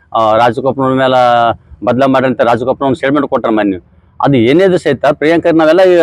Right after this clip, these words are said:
ಪ್ರಿಯಾಂಕರ್ಗೆ ಆಪ್ತರು ಇದೀವಿ ನಾವು. ನಾವು ಕನಿಷ್ಠ ಮೂವತ್ತು ವರ್ಷದಿಂದ ಪ್ರಿಯಾಂಕರ್ಗಳ ಜೊತೆ ಇರ್ತೀನಿ ನಾನು. ನಾನೇನಾದ್ರೂ ತಪ್ಪು ಮಾಡಿದ್ರೆ ಪ್ರಿಯಾಂಕರ್ಗೆ ಹೆಂಗ್ ಕಾರಣಕರ್ತರಾಗ್ತಾರ? ಅರ್ಥ ಆಗ್ಬೇಕಲ್ಲ. ನಮ್ಮ ಮನೆಗೂ ಬರ್ತಾರೆ, ಅದು ಬಸವನಗುಡಿದವ್ರು ಹೇಳಿದ್ರು ಇವತ್ತು, ನಮ್ಮ ಮನೆಗೂ ಬರ್ತಾರೆ, ರಾಮದೇವ್ರ ಮನೆಗೆ ಬರ್ತಾರೆ, ಶಿವಕುಮಾರ್ ಮನೆಗೆ ಬರ್ತಾರೆ, ಇದ್ದ ಲೀಡರ್ಗಳು ಎಲ್ಲರೂ ಮನೆಗೆ ಬರ್ತಾರೆ.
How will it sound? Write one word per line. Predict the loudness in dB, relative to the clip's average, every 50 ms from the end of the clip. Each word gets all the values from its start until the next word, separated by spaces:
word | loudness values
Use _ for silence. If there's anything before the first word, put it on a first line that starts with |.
| 2 2 0
ಪ್ರಿಯಾಂಕರ್ಗೆ | -2 -2 0 0 0 0 0 0 2
ಆಪ್ತರು | 2 2 0 0 -2 0
ಇದೀವಿ | 0 0 0 0 0
ನಾವು. | 0 0
ನಾವು | 0 -2 -2
ಕನಿಷ್ಠ | -2 -2 -2 -2 -2 -2
ಮೂವತ್ತು | -2 0 0 0 0 0 -2
ವರ್ಷದಿಂದ | -6 -4 -2 -4 -4 -2
ಪ್ರಿಯಾಂಕರ್ಗಳ | -2 -2 -2 -2 -2 -2 -2 -2 -2
ಜೊತೆ | -4 -2 -2 -4
ಇರ್ತೀನಿ | -4 -2 -2 -2
ನಾನು. | -2 -4 -6 -10 _ _ _ -20 -20 -20 -20 _ -6 -4
ನಾನೇನಾದ್ರೂ | -2 0 0 2 2 2 2 2 2 0 0
ತಪ್ಪು | 0 -2 -4 -2
ಮಾಡಿದ್ರೆ | 0 -2 -2 -2
ಪ್ರಿಯಾಂಕರ್ಗೆ | -2 -2 0 2 2 2 0 0 0 0 0 0
ಹೆಂಗ್ | 0 -2 -2 -2
ಕಾರಣಕರ್ತರಾಗ್ತಾರ? | -2 -2 -2 -2 -4 -6 -6 -4 -4 -4 -2 -4 -4 -6 -6 -6 -10 _ _ _ _ _ _ _ _ _ _ _ _ -6
ಅರ್ಥ | -2 0
ಆಗ್ಬೇಕಲ್ಲ. | 0 0 2 0 0 0
ನಮ್ಮ | 2 2 2 2 2
ಮನೆಗೂ | 2 2 2
ಬರ್ತಾರೆ, | 2 0 0 -2 -2 -2
ಅದು | -2 -2 -2
ಬಸವನಗುಡಿದವ್ರು | -4 -4 -2 -2 -2 0 0 0 2 2
ಹೇಳಿದ್ರು | 2 2 2 0
ಇವತ್ತು, | 0 -2 -2 -4
ನಮ್ಮ | -2 0 0
ಮನೆಗೂ | 2 2 2 0
ಬರ್ತಾರೆ, | 0 -2 -2 0 0 2 2
ರಾಮದೇವ್ರ | 2 0 0 0 0 0
ಮನೆಗೆ | 0 0 0
ಬರ್ತಾರೆ, | -2 -4 -4 -4 -6 -4 -4
ಶಿವಕುಮಾರ್ | -6 -4 -2 -2 0 0
ಮನೆಗೆ | 0 0 0
ಬರ್ತಾರೆ, | -2 -2 -2 -2 -4 -4
ಇದ್ದ | 0 0
ಲೀಡರ್ಗಳು | 0 0 2 2 0 2 2 2
ಎಲ್ಲರೂ | 2 2 0 0
ಮನೆಗೆ | 2 2 2 0
ಬರ್ತಾರೆ. | 0 -4 -4 -6 -6